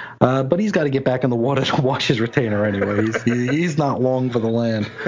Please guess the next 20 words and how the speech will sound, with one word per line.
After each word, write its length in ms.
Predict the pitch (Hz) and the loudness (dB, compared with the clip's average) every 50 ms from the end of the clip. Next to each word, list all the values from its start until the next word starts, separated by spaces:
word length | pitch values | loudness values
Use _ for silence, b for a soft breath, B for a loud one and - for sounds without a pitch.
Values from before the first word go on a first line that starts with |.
| 147 B B B B B B B | -2 B B B B B B B
Um, 600 | 127 127 127 131 131 131 127 127 123 135 135 - - - B B B B B B | 2 2 2 2 0 0 0 0 -2 -4 -6 -10 -20 -20 B B B B B B
underwater, 680 | 156 202 214 208 165 139 131 131 135 143 156 156 - - - - | 2 2 2 0 0 0 0 0 0 0 0 -2 -4 -8 -8 -4
he 120 | - 165 151 | -2 -2 0
sees 320 | - - 175 180 180 160 | 0 0 0 0 0 0
that 200 | 151 135 127 127 | 0 0 0 0
Goat 220 | 117 139 147 180 - | 0 0 0 0 -2
Island 320 | - 139 147 151 151 151 135 | -2 -2 0 0 0 0 -2
is 80 | 127 - | -2 -2
suspended 600 | - 123 - - - - 156 175 196 175 190 180 | -2 -2 -2 -2 0 0 0 0 0 0 0 -2
on 180 | - - 113 107 | 0 0 0 0
a 60 | 107 | -2
thin 320 | 110 - - 139 143 156 165 | -2 -2 0 0 2 2 0
stalk 420 | - - - 143 131 135 131 - | -2 -4 -4 -2 -2 -2 0 0
of 80 | 147 127 | 0 0
land, 300 | 113 101 98 98 101 104 | 0 0 0 0 -2 -2
so 120 | - - 139 | 0 0 0
he 80 | 143 143 | 0 0
gets 220 | - 160 147 - | 0 -2 0 0
an 60 | 175 165 | 0 0
idea. 460 | 170 170 156 175 190 196 135 - - | 0 0 0 0 0 0 -2 -4 -4